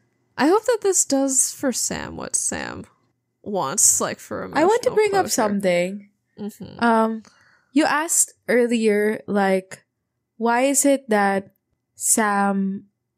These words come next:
Speaker 2: is still the one who looked at the coroners? It's because Dean asks him what he wants to do, right?
Speaker 1: Um, is that what happened?
Speaker 2: Like, Sam says, like,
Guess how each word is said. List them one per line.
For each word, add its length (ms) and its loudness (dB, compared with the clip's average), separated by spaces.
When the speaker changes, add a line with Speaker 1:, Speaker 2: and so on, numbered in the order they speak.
Speaker 2:
is 160 0
still 220 2
the 160 2
one 260 2
who 400 2
looked 480 0
at 200 -2
the 80 -2
coroners? 920 -4
It's 220 0
because 340 2
Dean 340 2
asks 440 0
him 240 0
what 240 -4
he 100 2
wants 360 0
to 120 0
do, 380 0
right? 400 0
Speaker 1:
Um, 720 -6
is 320 -4
that 260 -8
what 240 -10
happened? 380 -14
Speaker 2:
Like, 400 -2
Sam 420 -2
says, 400 2
like, 280 0